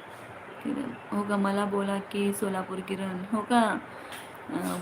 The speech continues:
पिल्लू काय करत आहे? कपिल दादा, <laughs> पिल्लू मस्ती करते. ताई, लातूरमध्ये पार्टी आहे, या पार्टीला एक सहा वाजता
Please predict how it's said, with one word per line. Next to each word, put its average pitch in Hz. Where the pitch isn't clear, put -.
पिल्लू 208
काय 208
करत 196
आहे? 196
कपिल 214
दादा, 214
<laughs> 196
पिल्लू 202
मस्ती 214
करते. 202
ताई, 202
लातूरमध्ये 190
पार्टी 185
आहे, 180
या 180
पार्टीला 180
एक 180
सहा 180
वाजता 175